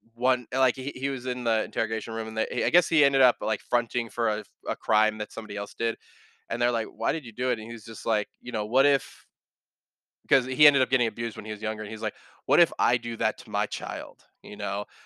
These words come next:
And he thought it would be better off if he was in, in jail than this mother who actually did the crime, and,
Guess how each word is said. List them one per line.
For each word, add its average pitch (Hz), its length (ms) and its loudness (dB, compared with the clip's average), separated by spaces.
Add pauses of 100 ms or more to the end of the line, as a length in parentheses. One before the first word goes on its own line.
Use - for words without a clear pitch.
(160)
And 110 220 4
he 135 100 0
thought 135 280 10
it 131 100 2
would 127 100 2
be 120 80 -6
better 117 240 6
off 113 220 4
if - 40 -18
he 131 120 -2
was 123 160 -2
in, 117 240 -10
in 117 220 -6
jail 120 360 2
than 110 160 -6
this 110 200 -10
mother 110 340 2
who 113 100 -6 (120)
actually 113 320 -2
did 110 240 -2
the 113 80 -4
crime, 117 440 4 (560)
and, 110 680 2